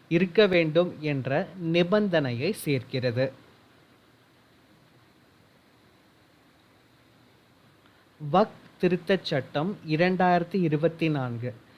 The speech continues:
இந்த சட்டத்தை பத்தின சில முக்கியமான அம்சங்களை இன்னைக்கு நிகழ்ச்சியில நம்ம பார்த்தோம். இது உங்களுக்கு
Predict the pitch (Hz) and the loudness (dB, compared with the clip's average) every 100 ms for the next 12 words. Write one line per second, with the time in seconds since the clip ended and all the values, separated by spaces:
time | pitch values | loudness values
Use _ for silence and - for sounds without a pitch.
0 | _ _ - 175 202 214 - 139 - 165 | _ _ -4 -2 2 2 2 -2 -2 -2
1 | 180 160 139 139 131 131 160 - 165 147 | -2 -2 -2 -2 -2 -4 -8 -4 -2 0
2 | 139 143 - 185 175 175 196 160 139 143 | -2 -4 -2 0 0 0 -2 -4 -6 -6
3 | 160 147 131 123 156 165 165 185 185 175 | -4 -4 -2 -4 -8 -6 -2 -2 0 -2
4 | 139 143 151 - 165 175 131 123 - 127 | -2 -2 -4 -2 -2 -2 -4 -6 -6 -6
5 | 123 135 208 - - - _ - 190 185 | -6 -10 -12 -16 -20 -20 _ -6 0 4
6 | 226 175 147 131 170 | 4 4 0 0 -4